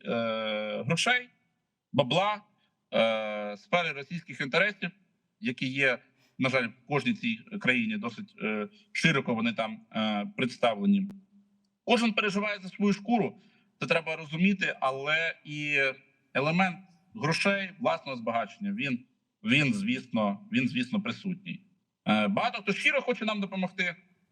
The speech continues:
багато просто хто шукає, шукає певну вигоду. Оце тому я і наголошував в ефірі на тому, що треба акцентувати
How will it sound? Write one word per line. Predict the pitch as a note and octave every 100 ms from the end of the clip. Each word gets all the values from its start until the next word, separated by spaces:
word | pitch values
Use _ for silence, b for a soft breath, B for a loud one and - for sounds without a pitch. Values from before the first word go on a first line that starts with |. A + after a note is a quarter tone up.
| _
багато | - D3 D#3+ F3 -
просто | C#3 - A2+
хто | - B2
шукає, | - G2+ A#2 A2 G2+ F#2 E2 -
шукає | - A2+ A#2+
певну | A#2 G#2+ G2+
вигоду. | F#2+ F#2+ F2 - B B
Оце | C#3+ G#3
тому | G3 F#3 G3+
я | F#3+ D#3+
і | D#3+
наголошував | D#3 D3+ D3 - A#2+
в | B2
ефірі | B2+ D#3+ C#3
на | A#2+
тому, | A#2+ C#3+ B2
що | -
треба | G2 B2+ A#2
акцентувати | G#2+ - - B2 B2+ A2